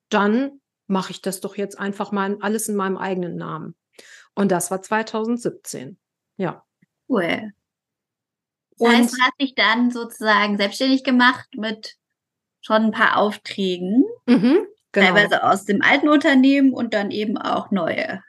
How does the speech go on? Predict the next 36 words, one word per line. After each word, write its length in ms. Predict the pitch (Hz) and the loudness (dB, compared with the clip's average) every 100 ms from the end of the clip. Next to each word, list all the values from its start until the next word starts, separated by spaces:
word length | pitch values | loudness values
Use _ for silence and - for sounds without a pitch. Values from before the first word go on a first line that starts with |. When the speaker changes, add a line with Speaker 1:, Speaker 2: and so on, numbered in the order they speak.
| _ - | _ -2
Speaker 1:
Ganz 180 | 202 208 | 0 0
Speaker 2:
Akquisen. 140 | 160 | -2
Speaker 1:
genau, 440 | 214 202 170 170 - | -2 -2 -2 -6 -6
ganz 300 | 185 190 190 | -4 -4 -6
genau. 380 | 208 190 175 175 | -8 -6 -4 -6
Und, 440 | 214 208 208 - 208 | -2 0 0 -4 -2
ähm, 460 | 202 208 202 208 208 - - - - | 4 6 6 4 -2 -20 -20 -18 -2
wie 160 | 202 | 4
das 240 | 240 285 285 | 6 4 4
dann 180 | 247 233 | 2 2
so 80 | 214 | 2
ist, 280 | 247 330 | 4 4
und 180 | - 214 | 0 -6
auch 180 | - 190 - | -6 -10 -4
das 260 | 196 262 | -2 0
ist 180 | 311 - | -2 -2
meine 300 | 247 240 240 | 0 0 -2
Erfahrung, 680 | 202 - 220 208 220 254 233 | -4 -6 0 0 2 0 0
wenn 160 | 214 | 0
du 80 | 208 | -2
sehr 240 | 190 202 233 | -2 -2 -4
klar 800 | - - 202 208 220 233 240 240 _ _ _ _ _ _ _ - | -6 -2 0 2 2 0 -2 -6 _ _ _ _ _ _ _ -8
bist, 540 | 185 233 262 - - 220 | 2 4 4 2 -2 0
was 200 | 233 - | 0 -2
du 100 | 226 | -4
da 120 | 220 | -2
machen 400 | 214 233 254 214 | -2 -2 -2 -4
willst, 520 | 208 214 247 - _ - | -2 -2 -4 -8 _ -10
öffnen 420 | 233 233 240 220 | -8 -4 -2 -2
sich 280 | 202 - - | -2 -10 -12
Türen. 580 | - 196 165 - 180 - - | -6 -2 -2 -4 -12 -16 -4
Also 340 | 233 226 226 226 - - _ | 0 2 0 -2 -20 -20 _
dann 180 | - 220 | 0 2
kamen 360 | 233 262 269 277 | 4 4 4 2
plötzlich, 800 | - 247 247 - 254 262 - - | 0 -2 -2 0 0 0 -4 -2
ähm, 760 | 226 226 226 226 226 233 220 | 2 4 4 4 4 2 -2